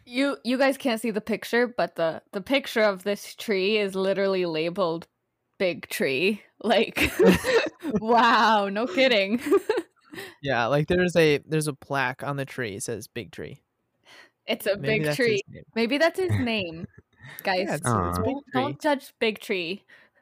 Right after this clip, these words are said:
Speaker 2: Is there a Little Tree?
Speaker 1: Maybe it
Speaker 2: Who
Speaker 1: has a
Speaker 2: knows?
Speaker 1: child named Little Tree.
Speaker 2: <laughs> It has a family.
Speaker 1: <laughs>
Speaker 2: <laughs>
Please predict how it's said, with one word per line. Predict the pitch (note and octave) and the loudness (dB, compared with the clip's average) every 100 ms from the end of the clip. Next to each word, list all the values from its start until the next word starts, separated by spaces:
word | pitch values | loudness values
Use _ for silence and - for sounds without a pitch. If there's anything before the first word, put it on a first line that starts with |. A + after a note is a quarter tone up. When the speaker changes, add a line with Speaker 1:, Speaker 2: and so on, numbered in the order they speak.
| _ _ _ _ - | _ _ _ _ -18
Speaker 2:
Is | - | -6
there | D3+ | -4
a | D#3 | -2
Little | C#3 C3+ | 0 -2
Tree? | C3 C3 B2 C#3 _ _ _ _ _ _ _ _ | -4 -6 -8 -8 _ _ _ _ _ _ _ _
Speaker 1:
Maybe | G#3+ A3+ C#4 | -6 0 2
it | C#4 | 2
Speaker 2:
Who | |
Speaker 1:
has | C#4+ D4 | 0 -4
a | |
Speaker 2:
knows? | - | -4
Speaker 1:
child | C4 C#4+ D4+ C#4 B3 | -6 -2 0 0 0
named | A#3+ A#3 B3 | -4 -4 -2
Little | C4+ B3 | -2 -4
Tree. | - - D#3 G#3 A3+ - | -6 -6 -4 -2 -6 -12
Speaker 2:
<laughs> | - - | -14 -4
It | E3 | 4
has | F3 - | 4 4
a | C#3+ | 2
family. | C#3 C3 B2+ C3 C3+ - | -2 -2 0 -2 -4 2
Speaker 1:
<laughs> | |
Speaker 2:
<laughs> | D5 B4+ F#4+ D4+ - A#3+ - | 4 4 2 2 -2 -6 -4